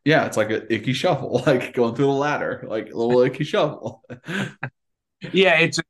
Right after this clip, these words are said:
Speaker 2: very routine. We do those all the times in practice where the D B coach will go like this, and you start backpedaling, and then you go here, and you open left, and you go here, and you open right, and they'll
Speaker 1: Yeah.
Speaker 2: go here, and you can run up, and then they'll come here, and that means they're gonna throw it to you. So,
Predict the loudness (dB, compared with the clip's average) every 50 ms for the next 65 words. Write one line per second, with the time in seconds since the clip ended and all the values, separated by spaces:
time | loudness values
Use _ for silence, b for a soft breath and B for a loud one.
0 | _ 0 2 4 6 6 6 6 4 4 4 2 0 -2 0 0 0 0 -2 0
1 | -2 -2 0 0 0 0 0 0 0 0 0 -2 -2 -4 -4 -4 -6 -10 -6 -4
2 | -4 -4 -4 -6 -10 -14 -14 -10 -10 -10 -10 -10 -12 -12 -12 -12 -10 -10 -10 -10
3 | -6 -4 -4 -4 -4 -6 -8 -14 -12 -8 -6 -4 -2 0 0 0 0 0 2 2
4 | 4 2 2 0 -4 -8 -6 -2 -2 -2 0 2 2 0 0 0 0 -2 -2 -2
5 | -2 -4 -8 -8 -10 -10 -10 -6 -2 0 2 2 2 2 2 2 0 0 0 -2
6 | -2 -2 -2 -4 -4 -2 0 2 4 4 2 0 -4 -14 -12 -4 0 2 2 4
7 | 4 4 2 2 2 0 0 -2 -2 -2 -4 -6 -2 0 2 2 2 0 -4 -8
8 | -12 -10 -6 -6 -6 -4 -4 -2 -2 -2 -4 -4 -6 -8 -8 _ _ _ _ _
9 | _ _ _ _ _ -8 -4 -4 -2 -2 -2 -2 0 2 2 2 2 2 2 2
10 | 2 0 -2 -2 -2 -2 -2 -2 -2 -4 -2 -2 -4 -4 -2 -2 -2 0 0 0
11 | 0 0 -2 -2 -4 -4 -4 -4 -4 -4 -6 -6 -6 -6 -6 -2 0 2 2 4
12 | 2 2 2 0 0 0 0 0 0 2 2 2 2 0 -2